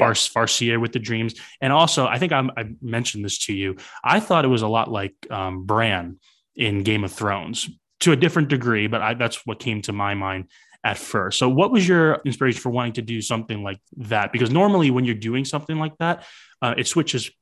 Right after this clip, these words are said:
uh, point of view characters, and you don't do that. You just do it through someone else's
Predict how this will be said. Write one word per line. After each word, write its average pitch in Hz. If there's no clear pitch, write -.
uh, 113
point 127
of 107
view 131
characters, 95
and 104
you 113
don't 107
do 113
that. 95
You 107
just -
do 110
it -
through 104
someone 104
else's 95